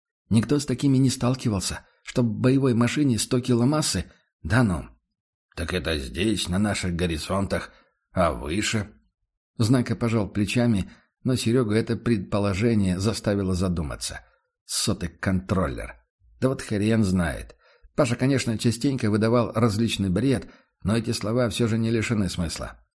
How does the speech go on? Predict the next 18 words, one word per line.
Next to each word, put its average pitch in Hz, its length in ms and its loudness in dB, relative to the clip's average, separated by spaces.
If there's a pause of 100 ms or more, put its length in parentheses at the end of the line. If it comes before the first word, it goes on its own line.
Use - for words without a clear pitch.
(200)
Хотя 104 320 -2
с - 100 -4
индексами 107 500 0
и 92 40 -2
классами 113 540 -2
машин 95 480 -2 (280)
давно 120 320 2
уже 107 180 0
полная 101 380 2
ясность, 95 500 -4 (360)
и 113 100 2
в 110 40 -4
последние 123 480 0
годы 123 240 0
ничего 120 440 0
нового 117 340 0
не 104 160 4
добавилось. 85 720 -2